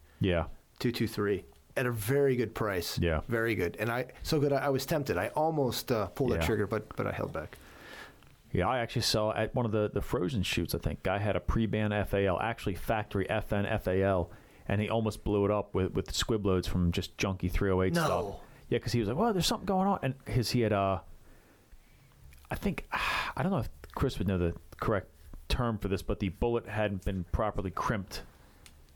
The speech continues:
Speaker 1: in the, uh, so, and then it didn't go off. And so he, he
Speaker 2: Wa-, was it
Speaker 1: ejected it.
Speaker 2: Was it surplus ammo?
Speaker 1: I don't think it was surplus. I think it would have been commercial,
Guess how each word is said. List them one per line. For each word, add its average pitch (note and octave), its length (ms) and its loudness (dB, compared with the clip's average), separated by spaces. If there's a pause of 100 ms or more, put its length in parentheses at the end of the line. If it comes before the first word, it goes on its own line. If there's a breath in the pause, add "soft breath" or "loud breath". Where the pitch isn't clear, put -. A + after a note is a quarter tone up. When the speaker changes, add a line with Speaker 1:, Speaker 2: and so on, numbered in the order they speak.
Speaker 1:
in G#2 160 2
the, F#2+ 180 4
uh, F2+ 200 4
so, F#2+ 460 2 (480)
and G#2+ 80 2
then G#2 80 2
it A2 60 2
didn't A2+ 240 0
go G#2 180 2
off. G#2 360 0 (340)
And - 80 -8
so G#2+ 80 0
he, G2+ 80 0
he G2 160 2
Speaker 2:
Wa-, F#2+ 80 4
was - 80 -8
it D#3+ 40 0
Speaker 1:
ejected B2+ 340 0
it. - 220 0
Speaker 2:
Was B2 140 -2
it - 40 -6
surplus - 400 -2
ammo? G3 260 -4 (360)
Speaker 1:
I - 80 -4
don't G#2+ 100 0
think B2+ 80 0
it - 20 2
was G#2+ 100 -2
surplus. A#2 360 -2
I - 20 -12
think F#2 100 0
it - 40 0
would F#2+ 100 2
have F2+ 80 -2
been - 60 -8
commercial, F#2+ 500 0